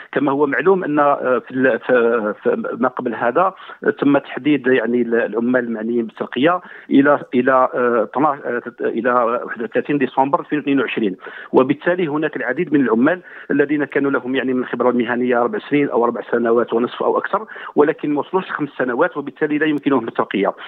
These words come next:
هذا ال-، هذا ال-، هذا التعليم أو هذا الم-، المرسوم الجديد سيسمح بترقية الموظفين الذين لهم من الخبرة المهنية كما قلت، آه، أكثر من أربع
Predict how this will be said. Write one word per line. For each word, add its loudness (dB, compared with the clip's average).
هذا 0
ال-، -6
هذا -2
ال-، -2
هذا -2
التعليم 0
أو 6
هذا -2
الم-، -2
المرسوم -2
الجديد 0
سيسمح 0
بترقية -2
الموظفين 2
الذين 2
لهم 0
من 0
الخبرة -2
المهنية 0
كما -2
قلت، -4
آه، 2
أكثر 0
من 2
أربع 0